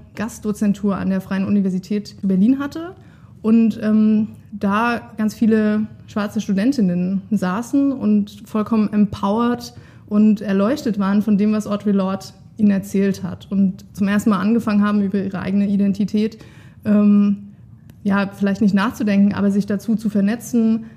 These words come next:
darüber zu erzählen. Und Audre Lorde hat sie genau dazu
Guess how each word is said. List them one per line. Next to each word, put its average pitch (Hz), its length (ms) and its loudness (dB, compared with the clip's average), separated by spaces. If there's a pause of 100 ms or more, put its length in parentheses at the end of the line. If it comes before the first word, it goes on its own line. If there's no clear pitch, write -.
darüber 202 360 2
zu 202 140 -6
erzählen. 220 580 0
Und 196 120 -2
Audre 196 220 -2
Lorde 202 260 2
hat 208 120 0
sie 214 80 0
genau 196 240 0
dazu 190 640 -2